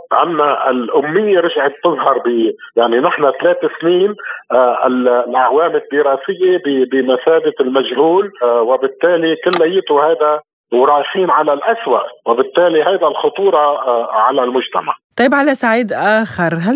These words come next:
Speaker 2: يمكن للوفود القضائية الأوروبية التي تنوي التحقيق مع المصرفيين اللبنانيين بتهم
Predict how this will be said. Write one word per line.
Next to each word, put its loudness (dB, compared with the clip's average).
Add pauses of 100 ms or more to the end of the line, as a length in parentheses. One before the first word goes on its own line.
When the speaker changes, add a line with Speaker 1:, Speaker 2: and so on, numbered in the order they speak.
Speaker 2:
يمكن -2 (220)
للوفود 0
القضائية 0
الأوروبية 0
التي 0 (140)
تنوي 2
التحقيق -2 (200)
مع 0
المصرفيين -2
اللبنانيين 2 (560)
بتهم 2